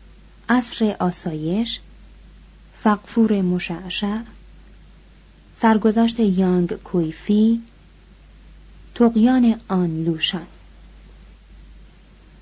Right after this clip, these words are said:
ظهور عصر درخشان تاریخ چین معلول سه علت است:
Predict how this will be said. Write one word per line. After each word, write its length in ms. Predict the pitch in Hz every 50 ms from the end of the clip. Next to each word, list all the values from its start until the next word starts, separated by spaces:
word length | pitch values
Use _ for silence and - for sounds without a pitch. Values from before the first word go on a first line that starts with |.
| - - - - - - - - - - - - - - - - - - - - -
ظهور 580 | 233 214 240 294 294 311 330 349 349 349 349 - -
عصر 320 | 269 277 285 - - 285
درخشان 640 | 254 220 226 208 208 202 208 - - 262 262 254 247
تاریخ 400 | 233 - 202 185 196 196 - -
چین 380 | 208 202 - - 226 220 220 208
معلول 560 | 202 190 180 - - 185 185 185 180 185 190
سه 320 | - - - - 180 180 -
علت 380 | 185 175 165 165 170 - - -
است: 220 | - - - -